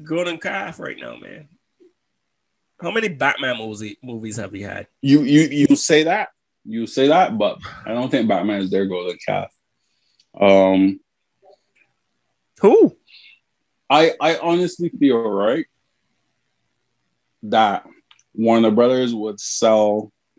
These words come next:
Speaker 2: the, the D C movies, the live action movies.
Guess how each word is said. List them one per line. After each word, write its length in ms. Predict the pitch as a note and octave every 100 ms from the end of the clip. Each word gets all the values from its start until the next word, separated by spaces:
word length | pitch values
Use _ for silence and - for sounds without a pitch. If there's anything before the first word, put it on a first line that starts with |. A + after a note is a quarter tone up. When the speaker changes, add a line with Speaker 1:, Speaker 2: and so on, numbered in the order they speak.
| _ _ _ _ _ _ _ _ _ _ _ _ _ G#2+
Speaker 2:
the, 380 | G#2+ G#2 F2+ - - -
the 480 | G2+ G#2 G2+ G2 F#2
D 220 | G#2+ G2
C 340 | - A#2 G#2+
movies, 500 | G2+ F#2 F2 D2+ - _ _ _ _ _ _ _ _ _
the 80 | G2
live 260 | F#2+ F#2
action 300 | G2 - G2+
movies. 480 | G2 F2 E2+ D2+ -